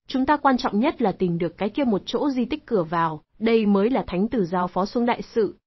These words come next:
Một thanh niên áo bào trắng cầm đầu thần sắc ngưng trọng nói. Vâng. Ba thanh niên áo bào trắng đồng thanh gật đầu nói. Vèo. Bốn người bọn họ trong nháy mắt thi triển bí thuật, thu liễm khí tức toàn thân,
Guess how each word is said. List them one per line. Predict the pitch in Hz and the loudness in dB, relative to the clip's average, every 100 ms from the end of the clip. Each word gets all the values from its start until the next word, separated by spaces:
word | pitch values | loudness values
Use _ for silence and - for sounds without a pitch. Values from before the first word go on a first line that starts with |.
| _ _ _ | _ _ _
Một | 233 240 | 2 2
thanh | 302 277 | 4 4
niên | 269 | 4
áo | 233 202 | 4 2
bào | 247 214 | 4 2
trắng | 175 190 233 | 0 -2 -2
cầm | 269 208 | 0 2
đầu | 180 180 | 2 0
thần | 190 185 | 0 -2
sắc | 180 294 254 | -2 -4 0
ngưng | 226 | 0
trọng | 208 214 180 | 0 -2 -2
nói. | 175 190 302 _ _ _ _ - | -2 -2 -4 _ _ _ _ -10
Vâng. | 202 240 233 214 _ _ _ _ | 0 2 0 -4 _ _ _ _
Ba | 220 240 | 2 2
thanh | 247 226 | 4 4
niên | 208 185 | 4 4
áo | 170 | 2
bào | 208 233 | 2 2
trắng | - 185 240 | 2 -2 0
đồng | 226 170 | 0 0
thanh | 226 214 | -2 -2
gật | 196 | -2
đầu | 185 170 | 0 0
nói. | 165 160 202 302 - _ _ _ 190 | 0 0 -2 -6 -12 _ _ _ -2
Vèo. | 208 196 185 - _ _ _ 190 | 2 2 2 -6 _ _ _ -2
Bốn | 196 240 | 2 2
người | 294 202 | 2 2
bọn | 180 185 | 2 -2
họ | 202 - | -4 -4
trong | 233 208 | -2 0
nháy | 185 | 0
mắt | 220 330 | 0 -4
thi | - 247 | -4 -4
triển | - 202 | -2 -2
bí | 160 185 | -2 -4
thuật, | 269 - _ - | -4 -4 _ -6
thu | - 240 | 0 2
liễm | 233 294 | 2 0
khí | 311 220 | -2 -4
tức | 214 311 | -2 -2
toàn | 226 180 | 0 0
thân, | 254 240 | -2 -2